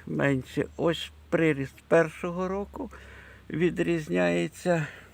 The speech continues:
кольором. Е, приріст наступного року. Е, бувають проблеми.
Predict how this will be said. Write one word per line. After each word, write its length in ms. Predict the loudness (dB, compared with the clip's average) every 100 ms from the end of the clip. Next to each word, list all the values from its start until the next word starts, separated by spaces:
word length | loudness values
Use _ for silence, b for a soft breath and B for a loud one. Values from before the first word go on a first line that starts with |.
| B B B -20 -20 -20 -2
кольором. 560 | 2 4 4 2 -6 -12 -20 -20 -20 -20 B B B B B B B B -20 -10 -6
Е, 120 | -6 -8 -6
приріст 720 | 0 2 2 -2 -6 -12 -12 B B B
наступного 880 | 0 0 0 -6 -6 -6 -6 -6 -8
року. 400 | -10 -14 -14 -16 -16 -20 -20 B B B B B B B B B -8
Е, 240 | 2 4 4
бувають 520 | 4 6 6 6 2
проблеми. 760 | 2 2 4 6 8 6 2